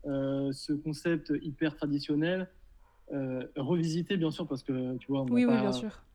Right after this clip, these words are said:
Speaker 2: Hmm.
Speaker 1: tu vois, j'ai travaillé avec le chef, euh, Medir Guig, et on a, pour vraiment faire quelque chose d'un peu plus, euh,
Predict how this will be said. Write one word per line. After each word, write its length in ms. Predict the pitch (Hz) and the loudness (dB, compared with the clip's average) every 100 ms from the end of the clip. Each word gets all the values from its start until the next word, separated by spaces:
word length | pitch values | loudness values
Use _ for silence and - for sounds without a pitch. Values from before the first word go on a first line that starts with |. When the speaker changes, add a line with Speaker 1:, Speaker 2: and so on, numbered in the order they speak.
| _ | _
Speaker 2:
Hmm. 200 | 214 196 190 | -12 -10 0
Speaker 1:
tu 100 | 151 | 4
vois, 180 | 156 | 4
j'ai 140 | 143 139 | 4 0
travaillé 320 | 139 139 139 | -2 0 0
avec 260 | 127 131 139 | 0 -4 -4
le 60 | |
chef, 360 | 127 160 156 147 | -2 0 0 -2
euh, 100 | 123 | -4
Medir 280 | 131 127 135 | -4 -4 -2
Guig, 320 | 147 180 170 - | 0 2 0 -2
et 100 | 135 | -2
on 180 | 123 123 | -2 -2
a, 580 | 120 117 117 113 113 113 - - - - - - - _ - - - - | -4 -4 -4 -6 -8 -12 -20 -20 -20 -20 -20 -20 -20 _ -20 -20 -20 -2
pour 140 | 143 | -2
vraiment 280 | 131 151 165 | 2 2 2
faire 180 | - 143 | 0 -2
quelque 140 | 143 | -2
chose 160 | - 156 | 0 0
d'un 120 | 139 | 0
peu 140 | 143 | -2
plus, 340 | 131 - 151 143 | -4 0 2 2
euh, 280 | 131 127 | 0 -4